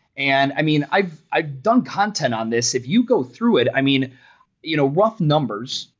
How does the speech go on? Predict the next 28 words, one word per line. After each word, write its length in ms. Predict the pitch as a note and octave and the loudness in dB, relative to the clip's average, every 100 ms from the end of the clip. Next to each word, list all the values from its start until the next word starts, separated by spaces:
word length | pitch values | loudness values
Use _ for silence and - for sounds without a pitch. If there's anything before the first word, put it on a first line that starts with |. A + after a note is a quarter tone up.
| _ _ _ | _ _ _
I, 220 | C3+ D3 C3 | -6 -4 0
there's, 420 | C#3+ D3 B2+ - _ _ _ _ | 0 0 -2 -8 _ _ _ _
I, 120 | B2+ A#2+ | -18 -18
there's 360 | C#3+ B2+ D#3 B2+ | -16 0 2 4
millions 760 | C#3+ D3 F3 G#3+ G3+ G3 F3 D3 | 4 6 6 4 2 2 2 0
of 180 | A#2+ | -2
dollars 480 | A#2+ B2+ C3+ A#2 A2 | 0 2 2 0 -8
in 140 | A2+ A2 | -8 -10
cost 580 | - C#3 A2 G2 - | -2 0 0 0 -4
in 80 | A#2+ | 2
these 220 | A#2 A#2+ | 2 2
videos 460 | B2 A3+ A3 F2 E2 | 2 0 0 -2 -8
here. 260 | - C#2+ - | -10 -12 -2
And 120 | E3+ | 2
a 40 | G3 | 2
lot 300 | E3+ G#3 D4+ | 2 2 2
of 80 | |
them 100 | E3+ | 2
are 40 | C3+ | 0
great. 180 | C#3+ B2+ | -2 0
You're 80 | |
right. 200 | B3+ C3+ C3 | 0 -2 -2
The, 160 | B3+ - - | -6 -6 0
there's 160 | F3 F#3+ | 0 2
the 80 | |
games 400 | A#3 G3 D#3+ C#3 | 0 2 2 0
ones. 400 | C#3 C3 E3 F#3+ | 0 -2 -2 -6
And 240 | - F#3 | -2 -2